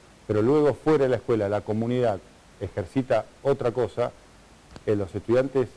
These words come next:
terminan siguiendo un mal ejemplo que hay. Entonces, creo que tenemos que ser conscientes que todos educamos. Estamos educando ahora a aquellos que nos ven en la manera que nos tratamos.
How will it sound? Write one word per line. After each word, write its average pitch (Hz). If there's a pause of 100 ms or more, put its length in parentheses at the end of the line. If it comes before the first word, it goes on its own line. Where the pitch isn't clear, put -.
(140)
terminan 110 (220)
siguiendo 120
un 107
mal 123
ejemplo 107
que 95
hay. 87
Entonces, 98 (380)
creo 143
que 131
tenemos 127
que -
ser 120
conscientes 123
que 107
todos 147
educamos. 98
Estamos 127
educando 120
ahora 123 (320)
a 101
aquellos 117
que 113
nos 110
ven 135 (300)
en 104
la 101
manera 113
que 107
nos 98
tratamos. 104